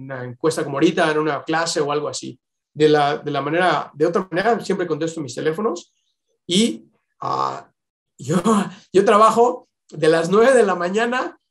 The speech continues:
a las ocho de la noche, ¿no? Entonces también, por si me hablan después de las ocho de la noche, lo siento mucho, pero no, no les voy a poder contestar. Déjenme un mensaje y al otro día le contesto. Si me hablan antes de las nueve de la mañana, es complicado también porque tengo que estar preparando a mis hijos para irse a la escuela.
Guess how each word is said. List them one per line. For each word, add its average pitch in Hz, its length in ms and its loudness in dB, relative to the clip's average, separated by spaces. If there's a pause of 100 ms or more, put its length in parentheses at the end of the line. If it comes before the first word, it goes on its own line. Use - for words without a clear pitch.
(160)
a 147 80 -6
las 147 240 -4
ocho 190 200 0
de 165 80 4
la 127 100 -4
noche, 135 420 -14 (120)
¿no? 143 220 -8
Entonces 156 320 -6
también, 160 260 -2
por 165 100 2
si 165 80 -2
me 180 80 2
hablan 214 160 2
después 208 300 0
de 208 80 0
las 180 120 0
ocho 196 180 -2
de 180 60 0
la 156 60 -2
noche, 196 420 -4 (180)
lo 131 100 -12
siento 185 260 -4
mucho, 180 300 -2
pero 143 140 -2
no, 151 260 0
no 147 180 -6
les 156 120 -2
voy 147 100 -2
a 147 40 -8
poder 147 160 -6
contestar. 147 460 -6
Déjenme 160 240 -2
un 165 80 -2
mensaje 156 320 -2
y - 20 0
al 139 80 -2
otro 143 200 -8
día 143 100 -4
le 135 80 -10
contesto. 131 580 -12
Si - 380 -14
me 175 100 2
hablan 220 200 6
antes 226 160 6
de 202 60 2
las 160 200 0
nueve 240 260 6
de 240 60 8
la 214 80 4
mañana, 220 460 -4 (220)
es - 100 -12
complicado 202 500 -2
también 208 300 2
porque - 180 -4
tengo 185 160 -2
que 165 60 -10
estar 180 140 -4
preparando 170 380 -4
a - 20 -2
mis 139 180 -8
hijos 170 180 -4
para 143 140 -4
irse - 240 -2
a 165 40 4
la 143 80 2
escuela. 185 480 0